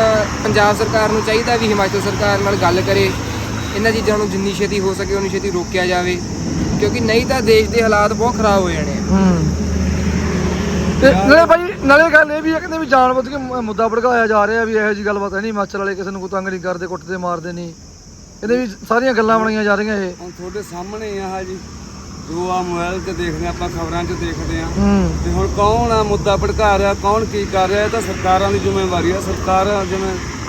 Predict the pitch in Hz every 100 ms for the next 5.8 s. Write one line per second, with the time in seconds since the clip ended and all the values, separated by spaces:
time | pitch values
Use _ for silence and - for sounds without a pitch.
0 | - 156 151 180 185 196 185 151 165 165
1 | 151 131 180 175 160 147 139 123 151 160
2 | 160 135 - 226 247 269 247 277 262 262
3 | 214 247 247 254 208 240 220 233 226 214
4 | 226 208 214 208 220 226 220 202 220 190
5 | 185 190 180 196 196 196 208